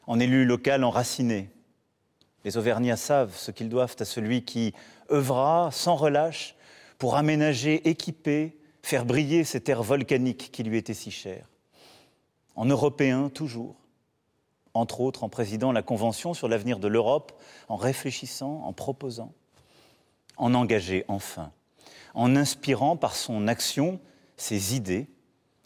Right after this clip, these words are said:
nombre de responsables français et européens, des générations contemporaines qui lui doivent tant. Le temps, à la fin,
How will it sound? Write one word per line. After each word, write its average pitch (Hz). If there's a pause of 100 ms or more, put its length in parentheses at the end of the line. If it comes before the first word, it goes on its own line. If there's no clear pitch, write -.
nombre 151
de 135
responsables 127
français 135
et 107
européens, 120 (500)
des 107
générations 117
contemporaines 113 (640)
qui -
lui 120
doivent 117
tant. 107 (2250)
Le 135
temps, 123 (1400)
à 104
la 101
fin, 82